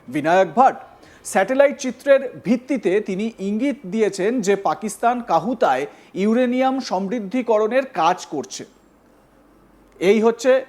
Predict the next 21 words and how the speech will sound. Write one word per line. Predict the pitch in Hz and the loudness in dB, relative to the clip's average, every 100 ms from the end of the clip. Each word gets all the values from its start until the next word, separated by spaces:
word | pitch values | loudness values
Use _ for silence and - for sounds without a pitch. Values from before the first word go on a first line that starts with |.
| - | 0
কর্নেল | 180 196 214 | 2 2 0
বিনায়কের, | 160 190 202 208 240 262 | 0 2 2 4 2 2
আহ, | - - _ - 147 143 143 | -4 -20 _ -8 -2 0 0
সেই | 208 185 | 0 0
পোস্ট | 175 190 - | 0 -4 -2
করা | 202 214 208 - - - - | 2 2 2 -2 -16 -20 -16
একটি | - 143 - 185 | -10 -10 -6 -6
ইমেজ, | 175 180 247 233 - - - | -4 0 0 0 -8 -18 -8
যেই | 135 175 170 | -2 0 -2
ইমেজে | 170 196 190 233 285 - - | -4 -2 4 4 2 -6 -12
নিউক্লিয়ার | 156 214 240 262 277 | 0 0 0 2 2
সাইট | 254 - 160 143 - | 2 0 -4 -6 0
কাহুতা, | 196 185 247 - 135 - - - - - | 2 2 -2 -2 -2 -4 -16 -20 -16 0
কাহুতায় | 175 175 240 240 262 269 | 2 2 -2 2 4 2
কিভাবে | - 202 226 220 247 | 0 -2 2 2 2
আপগ্রেডেশন | 165 175 170 226 240 226 247 | 2 -2 0 0 0 -2 -2
চলছে | 226 262 302 247 - 190 233 - - | 0 2 2 2 -4 -4 -4 -12 -16
সেই | - - 262 262 | -6 2 2 2
উল্লেখ | 208 196 247 254 | -2 0 0 -2
তিনি | 208 294 | -8 -6
করেছেন। | - 131 - | -6 -6 -8